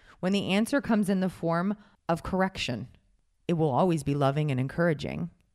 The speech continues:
but Team Universe loves to spread peace. They love to help us progress. They live to help us come closer together and make more of ourselves. And they can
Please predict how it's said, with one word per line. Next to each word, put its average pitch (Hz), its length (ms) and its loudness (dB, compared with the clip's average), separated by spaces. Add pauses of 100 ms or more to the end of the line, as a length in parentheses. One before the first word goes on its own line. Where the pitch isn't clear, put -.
(160)
but - 100 -10
Team 240 220 4
Universe 214 480 2
loves 151 500 -2
to - 140 -14
spread - 400 -12
peace. - 480 -12 (220)
They 226 120 -2
love 165 280 2
to 196 60 4
help 151 280 -2
us 131 100 -8
progress. - 560 -12 (260)
They 190 200 2
live 180 600 6 (200)
to 202 140 4
help 202 240 2
us 196 160 0
come 180 200 -2
closer 180 380 0
together 175 360 -2
and 165 220 -4
make 170 220 -4
more 160 320 4
of 156 140 2
ourselves. 123 460 -8
And 190 120 -2
they 220 60 2
can 220 160 -4